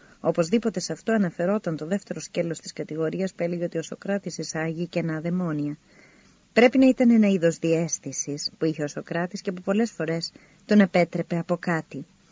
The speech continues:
Πάντως η κατηγορία για αθεία δεν ήταν σπάνια στην Αθήνα του πέμπτου αιώνα και ήταν μια εύκολη λύση όταν ήθελαν να απαλλαγούν από κάποιον. Φαίνεται ότι ο Σωκράτης αποτέλεσε το εξηλαστήριο θύμα σε μια δύσκολη στιγμή του αθηναϊκού κράτους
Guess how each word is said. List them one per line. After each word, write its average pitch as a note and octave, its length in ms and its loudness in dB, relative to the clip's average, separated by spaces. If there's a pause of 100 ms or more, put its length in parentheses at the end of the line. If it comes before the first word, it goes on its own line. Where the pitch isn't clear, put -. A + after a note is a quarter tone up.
(200)
Πάντως G#3+ 320 6
η G#3 60 -4
κατηγορία F#3+ 640 2
για E3 220 0
αθεία G3 640 -2 (340)
δεν F3+ 140 4
ήταν G3 260 6
σπάνια F#3+ 500 2
στην E3+ 200 -6
Αθήνα F3 300 -2
του - 120 -6
πέμπτου E3 380 -4
αιώνα E3 400 -2 (300)
και - 80 -6
ήταν G3 160 4
μια G3 160 6
εύκολη F#3 360 2
λύση E3 500 -2 (340)
όταν F#3 240 2
ήθελαν F3+ 400 2
να E3+ 120 2
απαλλαγούν E3 480 0
από E3+ 220 -4
κάποιον. - 520 -2 (880)
Φαίνεται A#3+ 320 6
ότι C#4 140 2
ο B3+ 40 4
Σωκράτης A3+ 460 -2
αποτέλεσε A3 560 -2
το A3 80 -2
εξηλαστήριο G3 720 0
θύμα F3 320 0
σε E3 120 -2
μια E3+ 160 -2
δύσκολη F#3+ 420 0
στιγμή E3+ 400 0
του - 100 -4
αθηναϊκού D#3 640 -4
κράτους F3+ 500 -4